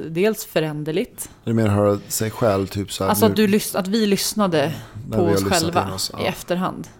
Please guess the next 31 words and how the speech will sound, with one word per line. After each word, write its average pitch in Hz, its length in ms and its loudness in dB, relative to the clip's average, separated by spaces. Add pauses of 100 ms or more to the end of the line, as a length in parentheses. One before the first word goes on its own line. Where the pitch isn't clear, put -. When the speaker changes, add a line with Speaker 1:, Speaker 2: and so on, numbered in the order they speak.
Speaker 1:
Och 185 140 -6
det 208 140 2
gör 240 280 4
man 190 220 0
ju 170 100 -4 (100)
generellt 160 400 -4
inte. 160 100 -4
Det 175 60 -4
är - 20 0
inte 175 120 -4
så 202 60 -2
att 190 60 -4
man 202 100 0
trycker 170 240 -6
på 170 140 -4
rec 180 220 -2 (140)
när 156 100 -4
man 156 180 -2
bråkar. 156 540 -4 (120)
Speaker 2:
Nej. 123 320 2
Speaker 1:
Så 214 80 0
här, 214 40 4
"Vänta, 269 180 4
jag 233 100 2
ska 247 100 -2
bara 208 120 4
Speaker 2:
<laughs> 202 100 2
Speaker 1:
hämta 196 500 4
utrustningen." 180 600 2 (400)
Speaker 2:
Ja. 104 200 0 (340)
Speaker 1:
Eh, 165 340 0